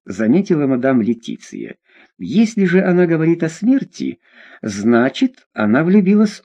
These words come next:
очень серьезно. Вот именно, согласилась мадам Жюно, придворная дама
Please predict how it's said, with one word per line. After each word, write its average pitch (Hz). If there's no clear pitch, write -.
очень 185
серьезно. 64
Вот 69
именно, 80
согласилась 107
мадам 101
Жюно, 151
придворная 123
дама 196